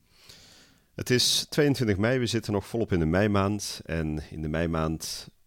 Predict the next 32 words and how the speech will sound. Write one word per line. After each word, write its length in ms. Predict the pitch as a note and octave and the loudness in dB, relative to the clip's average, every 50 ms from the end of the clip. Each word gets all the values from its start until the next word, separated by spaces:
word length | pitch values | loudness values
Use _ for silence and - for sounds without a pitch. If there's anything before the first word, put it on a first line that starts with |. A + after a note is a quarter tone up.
| _ _ | _ _
eren 300 | F#2+ G2 F#2+ F2 F2+ E2 | 0 0 2 2 0 0
we 60 | E2 | -2
natuurlijk 360 | D#2+ D#2 - E2 D2 D2 - | -4 -4 -4 -6 -6 -4 -2
heel 180 | E2+ F#2+ A2+ G2 | 0 0 0 0
bijzonder 400 | F#2+ E2 - F2+ F2+ E2+ D#2+ D2 | -2 -2 -2 -2 0 0 -2 -4
onze 320 | - D#2+ E2 D2+ - D#2+ | -4 -4 -4 -4 -4 -2
hemelse 400 | D#2 E2 F2+ F2 D#2+ - - D#2 | -2 0 0 -2 -2 -4 -4 -4
moeder 220 | D#2 E2 D#2+ D#2 | -4 -2 -2 -2
Maria. 580 | D2 D2 C#2 C#2+ D#2+ E2+ F2 E2 D#2+ D#2+ D#2+ - _ _ - - - - - - - _ _ _ _ _ | -2 -2 -4 -4 -4 -2 0 0 0 -2 -4 -8 _ _ -20 -20 -20 -20 -20 -20 -20 _ _ _ _ _
Dat 140 | - - | -14 -8
doen 220 | - D#2 D2+ D2+ C#2+ | -6 -4 -4 -2 -2
we 220 | C#2+ C#2+ D2 D2 C#2+ | -2 -4 -4 -4 -6
met 240 | C#2+ D2 - - | -8 -8 -10 -12
processies, 640 | - D#2 - - - G2 F#2 - - F2+ E2+ - - | -14 -10 -6 -2 0 0 0 0 -2 -4 -4 -6 -8
dat 120 | D2 C2+ | -8 -6
doen 140 | D#2 D2+ D2 | -6 -4 -4
we 60 | C#2+ | -4
door 240 | C2+ C#2+ C#2 C#2+ C#2 | -4 -4 -6 -6 -6
vaker 320 | - C#2+ C2+ C#2+ - D2+ | -4 -6 -6 -6 -6 -8
de 60 | D#2 D2+ | -8 -6
rozenkrans 600 | D2 E2 E2+ E2+ - F2+ - E2 D#2+ D#2+ - - | -4 -4 -4 -4 -4 -6 -6 -6 -6 -6 -6 -8
te 100 | - - | -12 -8
bidden. 380 | - D#2+ D2+ D2+ D2+ D2+ D2 - _ _ _ _ _ _ _ _ _ _ | -6 -6 -6 -6 -8 -10 -12 -14 _ _ _ _ _ _ _ _ _ _
Dat 80 | - - | -14 -10
doen 200 | D2 D2+ D2 C#2+ | -8 -6 -6 -6
we 80 | C#2+ C2+ | -6 -6
door, 560 | D2 D2 C#2+ D2 C#2+ D2 D2 D#2 - - - - _ _ _ | -6 -4 -4 -4 -4 -4 -6 -8 -12 -16 -18 -20 _ _ _
door 180 | - D#2+ D#2 C#2+ | -8 -6 -6 -4
de 60 | D2+ | -4
dag 240 | C2+ E2 D#2+ - - | -4 -4 -4 -4 -4
heen 280 | E2 E2+ F2 E2+ E2 | -2 -2 0 0 -2
wat 500 | D#2 D2+ D#2 - - - - - - - | -2 -4 -6 -6 -8 -10 -12 -12 -14 -16